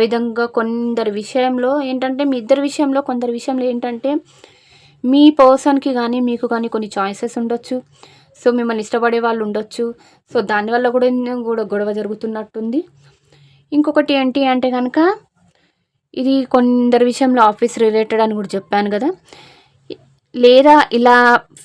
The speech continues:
బయటి నుండి గొడవలు లేవు అంటే కనుక, మీ మైండ్ సెట్‌లోనే మీరు గొడవలు అనేది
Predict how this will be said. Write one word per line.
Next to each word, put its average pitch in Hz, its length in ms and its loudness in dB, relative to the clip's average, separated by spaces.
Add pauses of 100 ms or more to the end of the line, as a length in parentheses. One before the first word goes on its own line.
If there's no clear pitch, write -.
(680)
బయటి 220 420 2
నుండి 247 220 4
గొడవలు 214 400 -2
లేవు 214 260 0 (120)
అంటే 196 260 -10
కనుక, 185 220 -4 (1700)
మీ 254 180 4 (180)
మైండ్ 294 340 6
సెట్‌లోనే 277 460 4 (200)
మీరు 269 220 4 (140)
గొడవలు 269 420 6 (100)
అనేది 247 320 2